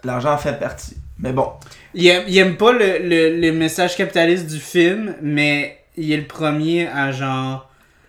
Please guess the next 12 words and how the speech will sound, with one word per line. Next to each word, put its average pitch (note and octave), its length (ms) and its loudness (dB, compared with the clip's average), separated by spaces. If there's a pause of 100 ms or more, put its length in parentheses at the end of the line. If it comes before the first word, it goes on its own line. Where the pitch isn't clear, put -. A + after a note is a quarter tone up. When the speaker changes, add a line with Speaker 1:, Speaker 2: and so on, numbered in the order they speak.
(140)
Speaker 2:
faire C#3+ 300 2
fuck C#3+ 320 -2
you E3 120 -2
s'il D3 240 -6
reçoit B2+ 260 -6
pas C3+ 120 -4
assez B2+ 160 -6
d'argent B2 360 -6
pour, A#2 360 -12
euh, G2+ 580 -16 (520)
son A#2 220 -12
rôle. F#2+ 140 -18